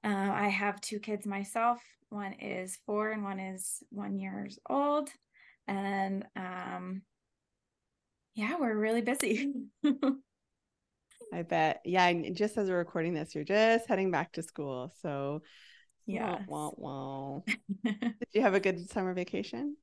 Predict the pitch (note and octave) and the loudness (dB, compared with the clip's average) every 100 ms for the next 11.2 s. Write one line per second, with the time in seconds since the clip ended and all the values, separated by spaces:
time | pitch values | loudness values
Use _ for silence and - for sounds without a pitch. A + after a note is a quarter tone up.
0 | _ _ _ _ _ _ _ _ G4 G4+ | _ _ _ _ _ _ _ _ 2 4
1 | B3+ G3 G#3 B3 C4 D4 D#4 E4 D#4+ A#3+ | 2 0 0 0 2 2 2 2 0 0
2 | F#3 F#3 A#3 - - - _ _ _ _ | 0 0 -2 -6 -8 -16 _ _ _ _
3 | _ _ G#3 G3+ F#3 F#3+ - - G#3+ G3+ | _ _ -12 -10 -6 -6 -6 -2 0 0
4 | F#3+ F3+ G3 - - G3 G#3 - _ _ | 0 -2 -2 -4 -4 -4 -6 -10 _ _
5 | - G#3 - - _ G#3 - G#3 G#3+ A3+ | -6 -4 -4 -10 _ -10 -6 -4 -2 -4
6 | G#3+ G#3+ G#3 G#3 G#3 F#3 F#3 F#3+ - - | -2 -2 0 -2 -2 -4 -4 -6 -14 -10
7 | F3 A3 G3 - G#3 G#3+ G#3+ A3+ - A3+ | -4 -4 -4 -2 0 2 2 2 0 -2
8 | G#3+ G3 G3 G3 G3 - G3+ C4+ B3 A#3+ | -2 -2 -2 -4 -4 -6 -4 0 2 2
9 | A3+ A3+ G3+ G#3 G#3+ F#3+ F#3+ F#3+ F#3 F#3+ | 0 -4 -6 -6 -8 -6 -6 -6 -6 -2
10 | F#3 F#3 - - - G3+ - - - - | -2 -2 -6 -10 -10 -12 -12 -16 -16 -18
11 | - - | -18 -20